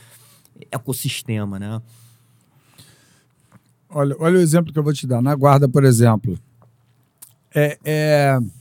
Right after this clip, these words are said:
Speaker 2: impossível você travar o desenvolvimento. Porque, por exemplo, eu tenho agora um filho de vinte. Se ele quisesse um terreno e construir uma casa do meu lado,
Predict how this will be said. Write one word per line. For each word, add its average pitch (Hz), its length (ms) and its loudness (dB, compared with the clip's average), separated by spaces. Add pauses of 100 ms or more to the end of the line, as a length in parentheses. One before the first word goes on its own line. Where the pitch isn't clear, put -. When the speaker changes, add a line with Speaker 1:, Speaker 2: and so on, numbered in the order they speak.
(180)
Speaker 2:
impossível 185 600 -2
você 175 420 0 (160)
travar 156 580 -2 (560)
o 151 100 -6
desenvolvimento. 147 920 -2 (240)
Porque, - 300 -6
por 156 160 -4
exemplo, 117 400 -4 (1000)
eu 135 120 -2
tenho 147 200 -4
agora 143 240 0
um 143 60 -2
filho 160 260 -2
de 156 120 -2
vinte. 127 340 -4
Se - 120 -6
ele 143 100 -6
quisesse 143 420 -2
um 147 60 -2
terreno 127 400 2
e - 20 -4
construir 131 300 -4
uma 131 160 -6
casa 127 240 -4
do 135 100 -2
meu 135 140 2
lado, 143 420 -2